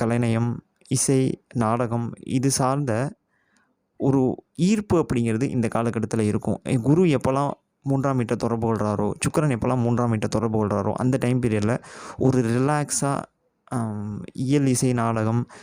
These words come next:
இது எல்லாத்தையுமே என்ஜாய் பண்ணி லைஃப்பை லீட் பண்ணக்கூடிய ஒரு மனப்பக்குவத்தை தரும். ஏன்னா, மூன்றாம் வீடு மனசை குறிக்கக்கூடிய வீடு. இந்த ஒரு வருட காலகட்டத்துக்கு இந்த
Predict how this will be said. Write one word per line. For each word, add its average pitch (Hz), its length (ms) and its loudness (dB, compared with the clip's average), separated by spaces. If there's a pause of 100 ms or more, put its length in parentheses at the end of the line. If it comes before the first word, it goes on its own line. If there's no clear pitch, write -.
(280)
இது 135 260 2
எல்லாத்தையுமே 143 600 2 (280)
என்ஜாய் 160 360 4
பண்ணி 143 640 0
லைஃப்பை 131 340 2
லீட் 131 280 2
பண்ணக்கூடிய 117 580 0
ஒரு 117 160 2
மனப்பக்குவத்தை 107 600 0
தரும். 101 340 -2
ஏன்னா, 135 160 2
மூன்றாம் 143 380 2
வீடு 131 240 0 (320)
மனசை 120 360 0
குறிக்கக்கூடிய 113 600 0
வீடு. 101 240 0 (400)
இந்த 139 220 4
ஒரு 151 200 6
வருட 160 200 4
காலகட்டத்துக்கு 127 880 -2 (680)
இந்த 165 400 4